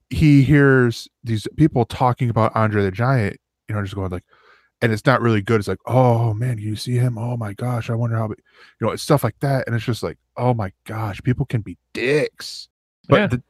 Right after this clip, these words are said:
Speaker 1: the, the documentary is really good. Um, they talk, they got, they go in depth into his, the, his humor. Like, it was, they, 'cause they, they talk a lot with Teddy White, his, you know, it's called his handler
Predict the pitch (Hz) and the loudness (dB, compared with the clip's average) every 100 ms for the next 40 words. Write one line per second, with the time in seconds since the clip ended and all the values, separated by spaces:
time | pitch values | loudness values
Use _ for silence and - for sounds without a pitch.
0 | _ - 135 - 120 113 143 147 156 147 | _ -4 -2 -2 0 2 2 2 0 2
1 | 117 95 98 120 139 120 107 104 117 123 | 0 -2 -2 0 2 0 0 2 2 -2
2 | - - _ _ _ 113 101 98 104 135 | -8 -20 _ _ _ 0 0 0 0 0
3 | 127 123 113 131 120 120 120 139 120 110 | 2 2 2 2 2 4 6 6 4 2
4 | 120 - 110 104 - 113 110 107 - - | 2 0 -2 -2 2 4 4 2 0 -4
5 | - 113 110 104 98 - - _ _ _ | 2 4 4 0 -4 -10 -18 _ _ _
6 | - 107 - - 127 - - 120 120 - | -2 -2 0 0 0 0 -4 -2 -2 -6
7 | - _ _ _ _ 123 104 - - 113 | -12 _ _ _ _ -2 -2 -2 -4 0
8 | 113 110 104 101 - - _ _ 113 113 | 4 6 6 2 -4 -14 _ _ -4 -2
9 | - 101 - 117 - - - 143 139 131 | 0 -2 0 0 0 -2 0 2 2 4
10 | 123 113 110 104 - - _ - 117 101 | 2 4 4 4 0 -14 _ -2 0 2
11 | 98 95 87 - - - 110 98 90 - | 2 0 -2 -8 -14 -2 0 2 -2 -8
12 | - 123 95 95 107 - - - 113 104 | -10 -4 -2 -4 -8 -16 -16 0 2 2
13 | 98 101 - 104 98 92 85 85 | 2 0 0 0 0 -2 -4 -4